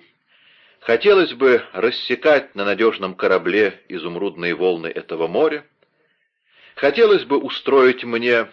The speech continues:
на воде или на суше одну из тех ловких засад, на которые вы такая мастерица. Потерпите, потерпите немного. Через четыре дня берег станет для вас доступным,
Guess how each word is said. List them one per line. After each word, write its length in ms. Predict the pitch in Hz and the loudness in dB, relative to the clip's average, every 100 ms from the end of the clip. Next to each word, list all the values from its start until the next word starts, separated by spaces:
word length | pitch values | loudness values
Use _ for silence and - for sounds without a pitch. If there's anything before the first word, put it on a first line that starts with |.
| _ | _
на 180 | - 135 | -10 -6
воде 500 | 113 95 85 131 123 _ | -2 -4 0 -2 -2 _
или 200 | - 92 | -12 -10
на 140 | 90 85 | -8 -8
суше 520 | - 110 - 90 - _ _ _ - | -10 -12 -6 -6 -6 _ _ _ -6
одну 280 | 113 127 151 | -4 -2 -2
из 160 | 135 | -2
тех 220 | - 131 | -2 -2
ловких 420 | - 156 - 104 80 | 0 0 0 -8 -2
засад, 540 | 95 - 123 160 160 | -2 0 0 0 0
на 100 | 151 | -6
которые 440 | 156 147 143 139 | -4 -4 -4 -4
вы 100 | 131 | -6
такая 400 | 135 123 120 113 | -8 -8 -4 -6
мастерица. 720 | 110 107 - 98 95 - - _ _ _ | -6 -14 -12 -12 -12 -14 -20 _ _ _
Потерпите, 840 | - 156 127 - 90 92 - - _ _ _ _ _ _ _ _ - | -10 -6 -6 -6 -10 -10 -12 -20 _ _ _ _ _ _ _ _ -10
потерпите 560 | 190 139 117 180 107 | -4 -4 -2 -4 -4
немного. 500 | 95 87 85 78 - _ _ _ _ _ _ _ - | -8 -6 -6 -6 -10 _ _ _ _ _ _ _ -12
Через 220 | 113 117 | -10 -8
четыре 380 | - 131 190 170 | -8 -2 -2 -2
дня 340 | 131 165 165 | 0 4 4
берег 340 | 110 135 156 151 | 2 -2 -2 -4
станет 400 | - 147 147 117 | -4 -4 -4 -6
для 160 | 113 | -2
вас 180 | 110 135 | 0 -2
доступным, 760 | 113 113 - 175 185 101 80 71 | -2 -4 -2 -6 -6 -8 -16 -18